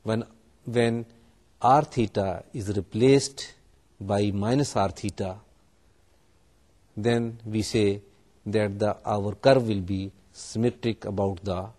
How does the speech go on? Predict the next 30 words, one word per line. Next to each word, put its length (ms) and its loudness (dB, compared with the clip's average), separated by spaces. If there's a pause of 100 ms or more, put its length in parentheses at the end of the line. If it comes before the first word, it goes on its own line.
(640)
origin. 340 0 (2750)
اس 280 -6
قسم 320 -2
کے 280 0 (460)
ہم 140 -2 (100)
ٹیسٹ، 380 0 (760)
اے، 320 -2
جو 180 -2
ہیں 260 -2 (360)
وہ 260 0 (160)
کرو 180 2
کی 240 -4
ایکویشن 480 -2
میں 260 -2 (100)
یہ 100 -4
باتیں 340 -4
پٹ 220 -8
کر 160 0
کے 220 -4
پہلے 300 0
سے 140 -2
ہی 40 0
معلوم 280 -4
کر 100 -4
لیتے 340 -4
ہیں، 180 -8 (280)
اور 220 -4
اس 100 -8
سے 180 -2
ہمیں 340 -4